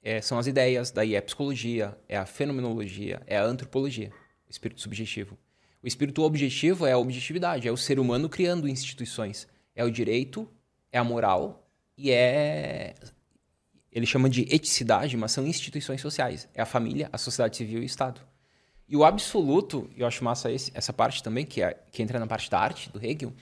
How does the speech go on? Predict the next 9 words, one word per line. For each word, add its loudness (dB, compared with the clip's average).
o 0
absoluto 4
é 2
quando, 2
o -10
espírito -6
absoluto -2
é -2
quando 0